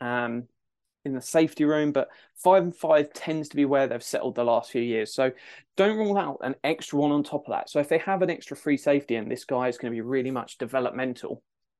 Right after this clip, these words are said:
perfectly fine. Could be inactive for the first four to six weeks if they feel confident in an Anthony Harris, somebody else like that.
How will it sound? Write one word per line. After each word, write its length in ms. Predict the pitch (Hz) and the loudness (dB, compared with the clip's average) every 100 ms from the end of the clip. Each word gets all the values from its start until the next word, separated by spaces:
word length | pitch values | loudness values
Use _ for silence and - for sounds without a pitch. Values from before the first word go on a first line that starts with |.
| - | 2
perfectly 340 | 156 151 - | 2 4 0
fine. 280 | 131 127 120 | -4 -4 -6
Could 180 | - 156 | -4 -2
be 260 | 151 143 147 | 2 2 0
inactive 520 | 139 147 - 123 120 | -2 -4 -4 -6 -6
for 80 | - | -8
the 80 | 120 | -6
first 460 | - 123 117 - - | 0 2 0 -6 -14
four 400 | - 131 120 123 | -2 0 0 -2
to 120 | 135 | -10
six 300 | - - - | -12 -10 -2
weeks 380 | 135 139 - - _ _ _ | -2 -2 -8 -20 _ _ _
if 180 | - - | -10 -4
they 140 | 135 127 | -4 -2
feel 240 | 143 127 | 0 0
confident 460 | 127 135 123 120 117 | 0 -6 -4 -8 -8
in 120 | 120 | -8
an 100 | 123 | -8
Anthony 360 | 123 - 120 | -8 -10 -12
Harris, 420 | 117 123 113 113 - | -10 -8 -8 -8 -6
somebody 320 | 151 139 135 | -4 2 2
else 240 | 127 - | 2 0
like 200 | 101 73 | -4 -2
that. 220 | 101 101 | -4 -6